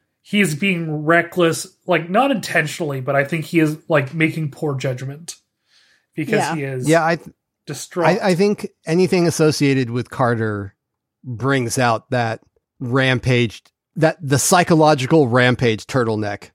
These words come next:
Speaker 3: Uh,
Speaker 2: Yeah.
Speaker 3: uh, when it comes to John.
Speaker 2: And this is also, this is also in the wake of losing the number last week.
Speaker 1: Yeah.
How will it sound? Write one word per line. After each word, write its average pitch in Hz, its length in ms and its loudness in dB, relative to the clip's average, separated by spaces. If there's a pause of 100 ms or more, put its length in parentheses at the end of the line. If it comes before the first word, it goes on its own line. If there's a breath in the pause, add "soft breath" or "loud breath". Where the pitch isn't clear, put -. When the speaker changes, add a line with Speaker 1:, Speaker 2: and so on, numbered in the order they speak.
(720)
Speaker 3:
Uh, 113 300 2
Speaker 2:
Yeah. - 180 -4 (840)
Speaker 3:
uh, - 200 -6 (100)
when 151 260 -2
it 120 80 -2
comes 110 260 -2
to 113 100 -4
John. 98 380 -6 (280 soft breath)
Speaker 2:
And 233 160 2
this 262 120 0
is 269 100 -4
also, 247 540 0
this 226 140 -2
is 220 40 -6
also 220 320 0
in 220 60 0
the 190 100 0
wake 185 260 -2
of 190 120 -4
losing 196 520 0
the 170 60 -6
number 170 400 -6
last 143 380 -8
week. 147 340 -12 (800)
Speaker 1:
Yeah. 165 480 2